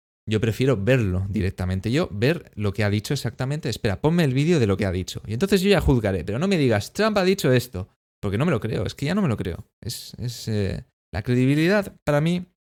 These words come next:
en todo lo que se refiere a críticas hacia Trump, me pasa como con Vox. Cada vez que veo una crítica de un, eh, medio de información hacia Vox, es que ya no me la creo, es que no me la puedo creer. Después he visto tantas, pero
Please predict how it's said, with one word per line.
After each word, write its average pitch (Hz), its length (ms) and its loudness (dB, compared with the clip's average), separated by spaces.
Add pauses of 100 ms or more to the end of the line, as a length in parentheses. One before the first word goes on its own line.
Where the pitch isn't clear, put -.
(600)
en 123 140 -2
todo 139 160 2
lo 135 80 4
que 117 80 0
se 117 100 -4
refiere 104 520 0 (520)
a 104 120 -4
críticas 117 640 0
hacia 92 260 -4
Trump, 120 340 -2
me 98 140 -4
pasa 117 240 -2
como 101 180 -2
con 90 220 -2
Vox. 120 420 0
Cada 90 200 -4
vez 117 160 4
que 110 120 0
veo 101 240 4
una 95 220 0
crítica 95 460 -6
de 90 100 -2
un, 92 300 -4 (600)
eh, 92 460 2
medio 104 320 2
de 101 80 4
información 95 560 0
hacia 92 240 -2
Vox, 117 420 -4
es - 200 -8
que 101 160 -4
ya 104 140 0
no 143 100 2
me 135 80 2
la 95 120 0
creo, 143 280 2
es - 100 -2
que - 80 -6
no 135 80 -2
me 190 60 0
la 131 100 0
puedo 92 160 -2
creer. 151 320 -6
Después 113 380 -4
he 123 80 -4
visto - 280 -4
tantas, 135 680 -4
pero 98 320 -4